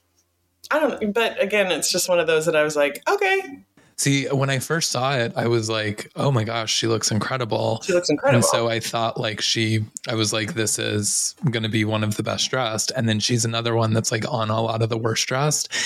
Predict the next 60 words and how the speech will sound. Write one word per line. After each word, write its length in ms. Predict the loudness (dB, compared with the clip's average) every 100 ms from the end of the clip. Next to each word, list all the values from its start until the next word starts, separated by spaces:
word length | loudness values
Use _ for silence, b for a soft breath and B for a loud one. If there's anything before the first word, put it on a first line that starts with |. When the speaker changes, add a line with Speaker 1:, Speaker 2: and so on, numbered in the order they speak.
| B B B B _ _
Speaker 2:
Well, 180 | 0 0
and 140 | 0
I 60 | 0
think 380 | 0 0 0 0
that 120 | -2
it's 140 | -2 -2
because 300 | -2 -2 -2
I 60 | -2
saw 240 | 0 0
her 180 | 2 2
and 80 | 2
I 60 |
was 140 | 0 0
like, 100 | -2
"She 160 | 2
looks 300 | 2 2 -2
great. 360 | 0 0 2 0
She's 200 | 0 0
lost 260 | 0 0
all 80 | 0
this 220 | 0 0
weight." 340 | 0 0 0 B B B B B
She 160 | -2
was, 160 | 0 0
like, 160 | 0 -2
showing 440 | -2 0 0 0
it 100 | 0
off, 400 | 0 0 -2 -2
how 240 | -2 2
much 440 | 2 2 0 -2 -2
weight 260 | -2 0 0
she 100 | -2
had 140 | -2
lost 340 | -2 -2 -2
and 100 | 0
stuff. 220 | -2 -2 -2
So 160 | 0
I 60 | 0
was 120 | 0
like, 160 | -2 0
Speaker 1:
Yeah. 320 | 0 2 0
Speaker 2:
maybe 260 | 2 2 0
I 80 | 0
was 140 | 0
just 200 | 0 0
sort 140 | 0
of 80 | 0
blinded 460 | 0 0 0 -2 0
by 140 | 0
Speaker 1:
Right. 60 | 2
Speaker 2:
that. 500 | 0 0 2 0 -2 B B B B
And 480 | -2 0 4 4 2 -2
it's 200 | -2 -2
not 220 | 0 0 0
that 160 | -2
great 220 | 0 0 2
of 80 |
a 60 | 2
look. 240 | 4 4
Speaker 1:
Yeah, 160 | 4